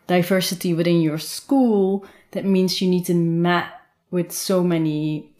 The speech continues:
also just societal systems you have to break through. So that means that it's not in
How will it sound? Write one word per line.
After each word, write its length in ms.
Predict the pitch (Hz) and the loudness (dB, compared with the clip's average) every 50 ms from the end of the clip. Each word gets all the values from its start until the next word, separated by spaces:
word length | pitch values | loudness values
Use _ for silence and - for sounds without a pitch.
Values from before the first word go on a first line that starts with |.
| _ _ | _ _
also 480 | - 190 180 175 - - 180 170 165 160 | -4 -4 -4 -4 -4 -4 -4 -2 -2 -4
just 320 | 160 - 175 165 165 - | -4 -4 -6 -6 -6 -6
societal 760 | - 175 - - 196 185 190 196 185 180 175 180 - 175 160 160 | -6 -6 -4 -2 -2 0 0 2 2 0 0 -2 -2 -4 -4 -4
systems 880 | 160 - - 294 294 - - - 143 131 156 202 226 226 - - - | -4 -2 -2 -2 -2 -2 -4 -4 -4 -2 2 0 0 0 -2 -8 -8
you 120 | 190 175 175 | -4 -2 -2
have 140 | 170 - - | -2 -2 -4
to 80 | 214 | -4
break 400 | 190 185 196 233 262 339 330 - | -4 -2 0 0 0 0 0 -4
through. 400 | - - 165 151 - 101 143 - - _ _ _ _ _ _ _ | -8 -12 -12 -10 -10 -10 -12 -12 -14 _ _ _ _ _ _ _
So 280 | - - 196 185 175 170 | -4 0 2 2 4 4
that 120 | 175 175 | 2 2
means 460 | 180 180 175 175 170 165 165 - - - | 2 2 2 0 0 -2 -4 -8 -6 -4
that 460 | 170 160 156 - - - - - - - - - _ _ _ _ - | -2 -2 0 -2 -4 -6 -6 -10 -16 -20 -20 -20 _ _ _ _ -4
it's 440 | - 185 175 175 - - - - 185 | -2 0 0 0 -2 -6 -4 -2 0
not 520 | 180 180 180 180 175 175 175 - - - - _ _ _ _ _ _ _ _ _ _ - | 2 4 4 4 4 2 2 0 -2 -8 -20 _ _ _ _ _ _ _ _ _ _ -6
in 600 | 185 185 180 180 175 175 175 175 175 180 175 | -2 0 2 2 4 4 4 4 2 2 0